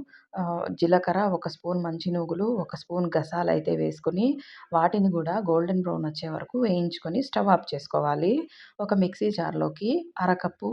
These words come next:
కొబ్బరి అయితే సన్నగా పీసెస్ చేసుకున్నాను. తర్వాత రెండు స్పూన్ల ధనియాలు అయితే వేసుకోవాలి.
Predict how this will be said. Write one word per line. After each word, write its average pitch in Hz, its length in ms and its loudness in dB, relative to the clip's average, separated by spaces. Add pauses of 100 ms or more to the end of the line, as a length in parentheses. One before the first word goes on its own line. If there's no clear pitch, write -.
కొబ్బరి 175 360 4
అయితే 160 280 0
సన్నగా 170 400 -2
పీసెస్ 170 380 -4
చేసుకున్నాను. 156 680 -2 (460)
తర్వాత 190 420 2
రెండు 190 300 4
స్పూన్ల 190 480 -2
ధనియాలు 175 480 0
అయితే 160 240 -4
వేసుకోవాలి. 156 760 -2